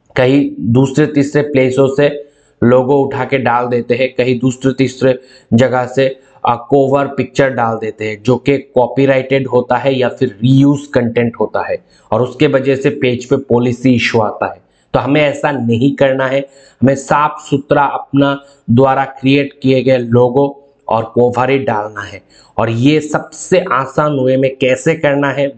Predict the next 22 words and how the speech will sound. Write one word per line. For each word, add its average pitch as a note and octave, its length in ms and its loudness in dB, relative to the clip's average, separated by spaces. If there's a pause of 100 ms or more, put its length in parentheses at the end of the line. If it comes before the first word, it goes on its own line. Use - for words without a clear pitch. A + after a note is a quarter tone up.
वही C3+ 300 2
मैं B2+ 100 2
आज A#2+ 320 -2
के C3+ 140 0
इस A2+ 180 -4
video A#2 220 2
पे B2 120 0
दिखाऊंगा। G#2+ 680 -2 (360)
तो B2 80 0
सबसे D#3+ 280 -2
पहले E3+ 220 0
हम E3 220 0 (140)
logo C3+ 280 2
create C3 380 -2
करेंगे, G2 520 -6
ठीक C3+ 120 -2
है। F3 220 0 (380)
तो C3 80 4
उसके B2+ 220 0
लिए E3 180 2
हम D3+ 280 -2
जाएंगे D3 480 0